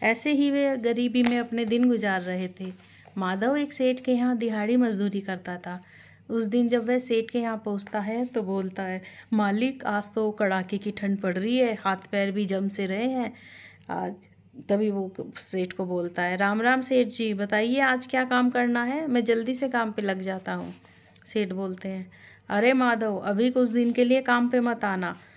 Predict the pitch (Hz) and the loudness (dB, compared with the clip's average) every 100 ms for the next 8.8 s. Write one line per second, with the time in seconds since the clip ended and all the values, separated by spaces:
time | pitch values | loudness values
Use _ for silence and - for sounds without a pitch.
0 | - _ 202 202 202 214 254 240 233 233 | -20 _ -2 2 4 6 4 4 -2 -2
1 | 196 196 202 247 311 247 226 220 240 277 | 0 0 0 2 2 4 4 2 2 2
2 | 254 220 214 190 175 170 165 - - 214 | 2 0 0 -2 0 -2 -6 -12 -4 0
3 | 226 226 233 233 254 240 202 202 233 247 | 2 0 0 2 2 2 0 2 0 2
4 | 247 247 247 226 240 269 247 240 233 233 | 2 4 2 0 0 2 4 4 0 -2
5 | 233 - - - - - 226 220 208 247 | -6 -16 -20 -20 -20 -4 0 2 4 4
6 | 240 220 233 277 233 240 247 233 226 208 | 4 2 2 2 2 4 4 4 2 -2
7 | 202 180 180 175 175 - - _ - 247 | 0 -2 -2 -6 -8 -14 -20 _ 0 4
8 | 254 247 240 220 190 175 175 175 | 4 4 0 -2 -2 -2 -4 -8